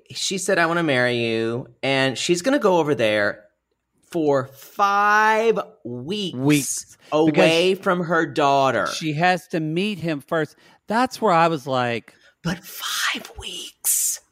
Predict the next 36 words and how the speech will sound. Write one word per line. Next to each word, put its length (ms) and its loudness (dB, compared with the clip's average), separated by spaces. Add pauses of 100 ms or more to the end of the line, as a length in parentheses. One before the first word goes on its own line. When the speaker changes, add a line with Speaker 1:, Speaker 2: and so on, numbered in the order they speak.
Speaker 2:
I'm 220 2
like, 460 0 (600)
I'm 160 2
t-, 120 -10
really 340 0
trying 320 2
not 180 0
to 80 -8
judge 420 0
'cause 180 -4
people 340 -4
parent 300 -2
the 60 -10
best, 240 -8
but 120 -6
I 100 -2
have 220 -4
Speaker 1:
I 60 4
Speaker 2:
to 60 2
Speaker 1:
don't 140 0
Speaker 2:
say, 260 0
Speaker 1:
care. 360 -4 (280)
Speaker 2:
I 120 2
Speaker 1:
I'm 60 4
Speaker 2:
was 140 -2
like, 160 6
Speaker 1:
judging 160 -2
away. 640 2 (280)
Speaker 2:
I, 160 2
it 120 -4
made 240 -2
me, 260 -6
look, 440 -4 (1160)
do 120 -6
you 220 -4
think 420 -4